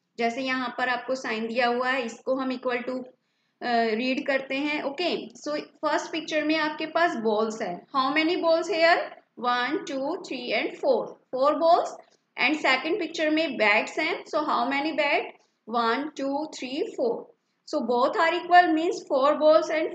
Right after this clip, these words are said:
four bats हमारे हैं। So four is equal to four हम बोलेंगे। इसको हम लिखेंगे कैसे? फ़ोर equal to का साइन पुट करेंगे, then four।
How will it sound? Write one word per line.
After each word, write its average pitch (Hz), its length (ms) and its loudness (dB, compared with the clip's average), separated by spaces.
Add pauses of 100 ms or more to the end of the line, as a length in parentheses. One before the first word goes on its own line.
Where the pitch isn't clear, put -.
four 269 260 2
bats 311 280 2
हमारे 302 380 0
हैं। 330 260 -2 (420)
So 311 320 2 (320)
four 285 300 6
is 285 200 -6
equal 277 440 -2
to 339 80 0
four 302 360 2
हम 311 120 4
बोलेंगे। 311 680 0 (100)
इसको - 240 -8
हम 320 180 2
लिखेंगे 320 420 -2
कैसे? 302 400 -2
फ़ोर 240 600 2
equal 226 400 -2
to 269 100 -4
का 285 80 -2
साइन 285 340 -4
पुट 302 180 -8
करेंगे, 302 480 0
then 277 260 -2 (180)
four। 202 180 0